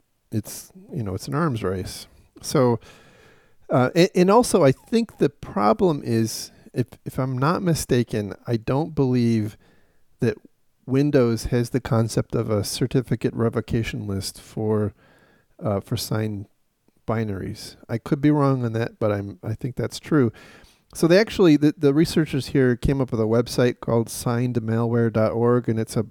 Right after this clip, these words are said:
it is a repository of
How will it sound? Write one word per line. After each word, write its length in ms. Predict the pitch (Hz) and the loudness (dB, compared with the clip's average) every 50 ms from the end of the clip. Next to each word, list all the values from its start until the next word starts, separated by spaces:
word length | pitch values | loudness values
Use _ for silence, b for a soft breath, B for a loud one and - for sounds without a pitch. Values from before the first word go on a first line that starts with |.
| - _ | -10 _
it 140 | - 123 110 _ _ _ _ _ - - - - | -6 -6 -6 _ _ _ _ _ -20 -20 -12 -6
is 160 | - 120 117 - | -4 -4 -2 0
a 100 | 107 104 | 0 0
repository 920 | 104 104 - - - 120 113 113 120 - - - 123 120 117 113 117 - | 0 -2 -2 -2 0 0 0 0 -2 -6 -4 0 2 2 2 2 0 -2
of 380 | - 113 107 107 104 - - | -2 -2 -2 -2 -2 -4 -8